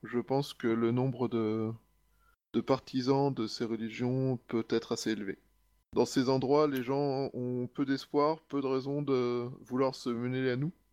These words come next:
et peu de raisons de vouloir, euh, s'ouvrir à notre culture. Ils savent qu'ils sont parqués comme des animaux, et,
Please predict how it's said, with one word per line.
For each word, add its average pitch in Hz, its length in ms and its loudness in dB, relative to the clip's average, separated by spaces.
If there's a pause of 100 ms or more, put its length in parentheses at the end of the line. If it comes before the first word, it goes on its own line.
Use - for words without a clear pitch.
(840)
et 123 120 4
peu 143 220 -2
de 143 60 2
raisons 135 380 2
de 131 120 -2
vouloir, 117 600 0
euh, 101 240 -4 (600)
s'ouvrir 135 380 2
à 131 60 4
notre 123 180 0
culture. 147 420 -4 (1300)
Ils 113 120 -4
savent 151 260 6
qu'ils - 120 -4
sont 123 380 -6
parqués 127 380 -6
comme 123 180 -4
des 120 180 -6
animaux, 135 580 0
et, 107 40 -4